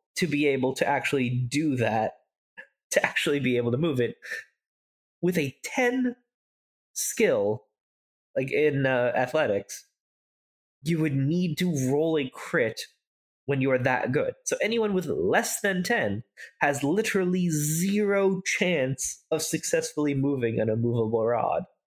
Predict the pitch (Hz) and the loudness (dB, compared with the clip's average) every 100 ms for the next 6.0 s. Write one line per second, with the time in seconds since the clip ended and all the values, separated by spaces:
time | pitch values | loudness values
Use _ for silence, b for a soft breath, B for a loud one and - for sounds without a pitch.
0 | _ _ _ _ _ _ _ _ _ 156 | _ _ _ _ _ _ _ _ _ -2
1 | 156 147 131 - _ _ _ 170 330 381 | 0 -2 -2 -8 _ _ _ -4 0 2
2 | 180 - 175 175 156 156 131 131 135 127 | 2 0 0 0 0 -2 -2 -2 -4 -4
3 | 123 - - _ _ _ b b _ _ | -4 -4 -10 _ _ _ b b _ _
4 | _ _ _ _ - 170 156 143 160 156 | _ _ _ _ -4 0 2 2 -2 -2
5 | 190 233 135 120 220 - - 160 135 - | 0 0 -2 -2 -2 -2 -2 0 -2 -4